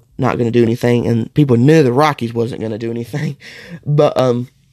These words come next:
people thought it was gonna be a dogfight for the N L West between the Padres and the Dodgers. But right now in these last ten games, it,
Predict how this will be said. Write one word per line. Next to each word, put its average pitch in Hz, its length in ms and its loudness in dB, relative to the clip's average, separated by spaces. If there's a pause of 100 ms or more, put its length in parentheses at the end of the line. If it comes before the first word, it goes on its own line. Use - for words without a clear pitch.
(840)
people 190 200 4
thought 190 160 4
it 117 40 4
was 127 80 0
gonna 139 100 -2
be 127 80 2
a 120 60 2
dogfight 139 640 2
for 131 80 -6
the 120 100 -6
N 131 160 -2
L 120 240 0
West 139 640 2
between 135 400 -2
the 120 60 -4
Padres 143 680 2
and 131 60 -2
the 120 40 -2
Dodgers. 131 640 -2 (1160)
But - 200 -2
right 151 200 2
now 165 200 2
in 175 60 2
these 139 140 0
last 151 360 2
ten 147 160 4
games, 139 480 2
it, - 240 -2